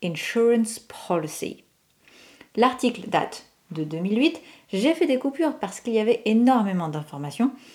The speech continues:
Mais si vous voulez le retrouver, il est sur Wikinews et vous retrouverez le lien vers cet article sur le site de langonaute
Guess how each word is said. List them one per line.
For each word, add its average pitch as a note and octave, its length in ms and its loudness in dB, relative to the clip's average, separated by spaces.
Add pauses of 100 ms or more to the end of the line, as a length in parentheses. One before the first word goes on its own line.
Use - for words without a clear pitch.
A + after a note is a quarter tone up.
(240)
Mais A#3+ 120 6
si C4 120 4
vous A3+ 160 2
voulez G3 220 0
le E3+ 60 -2
retrouver, F#3+ 540 0
il C#4+ 120 2
est B3+ 80 6
sur A3+ 320 2
Wikinews G#3 560 2 (280)
et B3 120 4
vous F#3 100 -6
retrouverez D#3 400 -6
le C#3+ 140 -6
lien F3 320 -2
vers E3 200 0
cet - 200 -10
article B3+ 340 -4 (400)
sur G3 220 -4
le E3 80 -4
site G3+ 260 -6
de E3+ 80 -4
langonaute C#3 680 -8